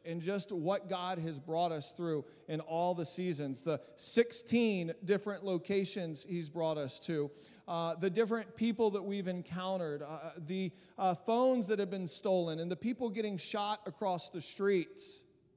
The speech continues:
Y'all remember that? Like, three of us remember that. Some of you guys will remember that, right? Um, Jen Waltersdorf's phone got stolen out of her purse at church. And so, um, and, and, and just the crazy things that God did through that season.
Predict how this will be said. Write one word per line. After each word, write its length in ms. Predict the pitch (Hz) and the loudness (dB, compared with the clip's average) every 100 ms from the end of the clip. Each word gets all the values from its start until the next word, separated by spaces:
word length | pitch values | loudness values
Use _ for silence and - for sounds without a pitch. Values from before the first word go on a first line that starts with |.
| _ _ - | _ _ -4
Y'all 160 | 156 | 0
remember 260 | 185 208 220 | 0 2 2
that? 200 | 226 180 | 4 2
Like, 180 | 156 - | -2 0
three 160 | 180 | 2
of 100 | 160 | 2
us 140 | 156 - | 0 -2
remember 260 | 151 143 | -2 0
that. 220 | 135 131 | -2 -4
Some 120 | 123 185 | -4 -4
of 120 | 175 | -2
you 60 | |
guys 260 | 175 170 160 | 0 0 0
will 80 | 160 | -2
remember 260 | 156 147 | -4 -4
that, 220 | 143 139 139 | -4 -4 -4
right? 220 | 160 180 - - - - | -4 -6 -10 -20 -20 -4
Um, 480 | 170 175 165 151 147 151 | 0 2 0 -2 -6 -12
Jen 220 | 139 180 190 | -4 -2 0
Waltersdorf's 640 | 185 190 190 156 185 160 | 0 0 -4 -2 -4 -4
phone 280 | 180 175 147 | -4 -2 -2
got 200 | 139 131 | -4 -4
stolen 400 | - 151 123 120 | -4 -4 -4 -8
out 140 | 143 175 | -4 -4
of 80 | |
her 100 | 170 | -4
purse 380 | 165 160 135 131 - | -4 -4 -6 -6 -8
at 200 | 147 151 | -8 -6
church. 440 | - 147 127 - - | -4 -4 -4 -10 -8
And 160 | 143 | -8
so, 320 | 139 165 143 135 - - _ | -4 -2 -2 -2 -10 -20 _
um, 480 | 156 151 139 131 127 - 202 | -4 -2 -2 -4 -8 -10 -8
and, 140 | 208 | -4
and, 180 | 202 208 | -2 0
and 280 | 190 202 190 | 0 0 2
just 280 | 233 240 - | 2 2 0
the 120 | 226 | -4
crazy 1000 | - - - 240 269 294 311 330 247 247 | -4 -18 -10 -4 4 4 6 4 2 0
things 320 | - 220 180 | 0 -2 -2
that 160 | 185 180 | -6 -2
God 320 | 214 208 190 - - 165 | -2 -2 -4 -8 -16 -6
did 480 | 151 269 269 240 214 | 6 8 8 4 -6
through 200 | 226 233 | -2 0
that 200 | 214 175 | 0 -2
season. 380 | - 220 185 | -6 -6 -6